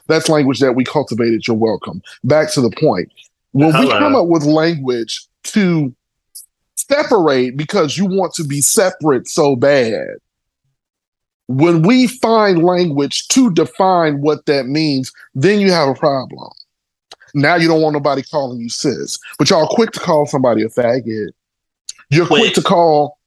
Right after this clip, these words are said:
Speaker 1: trans women trannies. And you know that it's disrespectful, and we've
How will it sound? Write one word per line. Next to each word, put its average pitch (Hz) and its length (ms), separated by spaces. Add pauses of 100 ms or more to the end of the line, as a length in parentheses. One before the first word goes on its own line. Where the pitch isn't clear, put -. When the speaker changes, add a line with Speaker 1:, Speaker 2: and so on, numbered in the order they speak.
Speaker 1:
trans 170 600 (100)
women 139 520
trannies. 123 880 (640)
And 180 120
you 180 120
know 202 200
that 214 100
it's 180 140
disrespectful, 156 640
and 147 120
we've 156 140